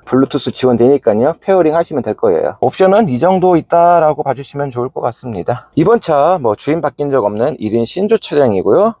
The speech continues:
보험 이력은 딱 두 건 있으며 용도 이력도 없습니다. 무사고 차량이며 휀다 하나만 단순 교환 기록되어 있네요.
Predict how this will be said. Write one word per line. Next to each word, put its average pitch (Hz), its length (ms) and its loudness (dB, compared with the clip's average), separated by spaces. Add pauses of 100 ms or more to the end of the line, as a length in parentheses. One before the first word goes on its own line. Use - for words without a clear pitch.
(180)
보험 127 240 0
이력은 104 320 -2
딱 156 200 -6
두 - 140 -20
건 113 260 -4
있으며 101 640 -2 (220)
용도 113 240 0
이력도 - 420 -4
없습니다. - 720 -8 (460)
무사고 185 260 0
차량이며 165 540 0 (100)
휀다 190 320 0
하나만 175 460 -2
단순 127 400 -6
교환 110 300 -4
기록되어 92 500 -6
있네요. 80 480 -6